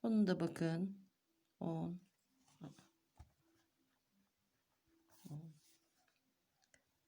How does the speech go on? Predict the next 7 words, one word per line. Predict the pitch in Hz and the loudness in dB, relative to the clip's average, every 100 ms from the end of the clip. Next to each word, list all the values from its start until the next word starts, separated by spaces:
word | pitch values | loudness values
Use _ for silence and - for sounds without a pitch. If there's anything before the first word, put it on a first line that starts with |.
| _ _ _ _ _ _ _ _ _ | _ _ _ _ _ _ _ _ _
Her | 180 | -4
insan | 147 139 - 143 135 | -2 -2 -4 -4 -4
gibi | 147 202 | -4 -4
ben | 190 156 | -2 -2
de | |
hata | 147 147 - 185 | -4 -6 -6 -4
yapabiliyorum. | 214 196 170 - 165 147 147 | -2 -4 -8 -6 -4 -2 -2